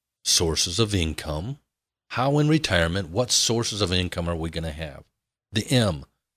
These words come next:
medical and healthcare costs. They are going up. We need to always take that into consideration as we roll through this plan, this relationship with our clients. A in smart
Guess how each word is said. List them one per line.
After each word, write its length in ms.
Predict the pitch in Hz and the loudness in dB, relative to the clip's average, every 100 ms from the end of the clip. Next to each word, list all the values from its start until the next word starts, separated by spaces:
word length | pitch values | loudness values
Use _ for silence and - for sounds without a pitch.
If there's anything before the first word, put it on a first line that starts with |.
| _ | _
medical 720 | 95 90 87 87 - 95 92 | 0 4 4 2 -2 -2 -2
and 220 | - 80 76 | -4 -10 -10
healthcare 680 | - 92 82 - 82 73 - | -4 0 0 0 -6 -8 -10
costs. 480 | - 71 73 - | -12 -12 -12 -14
They 180 | - 85 | -8 -6
are 100 | 82 | -6
going 400 | 78 85 90 85 | -2 0 2 0
up. 220 | 82 71 - | -2 -6 -8
We 180 | 85 87 | -4 0
need 260 | 95 104 98 | 2 0 -2
to 100 | - - | -12 -8
always 520 | 113 113 123 123 - | -4 0 2 2 2
take 260 | 104 90 | 0 -4
that 180 | - 90 | -2 -2
into 200 | 92 92 | -2 -4
consideration 1080 | 92 101 90 - 92 85 82 80 - 82 82 _ _ _ | -4 -2 0 0 -2 -4 -4 -6 -6 -8 -16 _ _ _
as 200 | 87 85 | -2 0
we 340 | 87 101 98 - _ | 0 -2 -4 -10 _
roll 400 | 87 87 98 101 | -4 4 6 6
through 300 | 92 - 98 | 4 2 2
this 240 | 90 85 - _ - | 2 0 -4 _ -6
plan, 500 | 107 98 85 85 85 | -2 -2 -2 -4 -6
this 200 | 82 90 | -6 -4
relationship 840 | 80 90 95 - 80 - 85 87 | -2 2 2 2 -2 -4 -6 -10
with 140 | 82 80 | -12 -12
our 120 | 87 | -12
clients. 580 | - 76 71 80 - _ _ _ _ 131 | -8 -8 -8 -12 -20 _ _ _ _ 0
A 340 | 131 120 98 | 4 4 4
in 160 | 82 82 | 0 2
smart 640 | - 85 73 71 87 | 2 0 -6 -8 -12